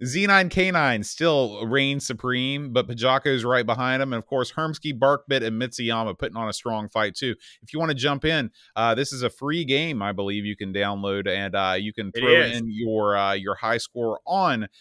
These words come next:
Speaker 1: the Discord in the Amigos High Score Challenge, uh, place. And we also have launched, uh, that is just now happened, Rodland. Rodland, Aaron.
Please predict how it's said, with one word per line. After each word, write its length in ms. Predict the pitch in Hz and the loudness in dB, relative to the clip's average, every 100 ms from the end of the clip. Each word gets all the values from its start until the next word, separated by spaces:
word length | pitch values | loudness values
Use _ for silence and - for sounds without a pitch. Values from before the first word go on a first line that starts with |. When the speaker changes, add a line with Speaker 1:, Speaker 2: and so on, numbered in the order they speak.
| _ 104 | _ -8
Speaker 1:
the 100 | 110 | -4
Discord 500 | 117 - 113 107 98 | -4 -4 -2 0 0
in 140 | 110 | -2
the 120 | 110 | -2
Amigos 500 | 101 107 104 101 95 | -2 -2 -2 -2 -4
High 280 | - 107 110 | -4 0 0
Score 540 | - - 107 98 90 - | -2 -8 -4 -2 -4 -6
Challenge, 580 | - 120 107 98 95 - - | -12 -8 -6 -6 -8 -12 -6
uh, 120 | 98 - 87 _ | -6 -6 -16 _
place. 480 | 107 104 143 - - _ - - _ - | -6 -4 -4 -10 -14 _ -20 -20 _ -4
And 520 | 180 208 165 143 123 104 | 0 2 2 2 -4 -6
we 200 | 123 117 | -4 -4
also 500 | 110 143 170 - 127 | 0 2 2 0 0
have 180 | 131 107 | 0 -4
launched, 580 | 107 139 143 - - - | -4 -2 -2 -4 -12 -4
uh, 300 | 101 92 90 | -2 0 -2
that 160 | 101 | -4
is 200 | 87 92 - | -4 -8 -6
just 300 | 143 170 - | -4 -4 -2
now 380 | 127 165 95 78 - | 0 0 0 -4 -2
happened, 380 | 135 143 110 92 | 0 0 -2 -6
Rodland. 680 | 90 104 151 185 123 82 - _ _ | -2 4 6 6 4 -8 -10 _ _
Rodland, 640 | 95 123 160 151 107 95 | 0 6 8 6 2 -4
Aaron. 380 | 90 95 95 92 | -2 -2 -4 -6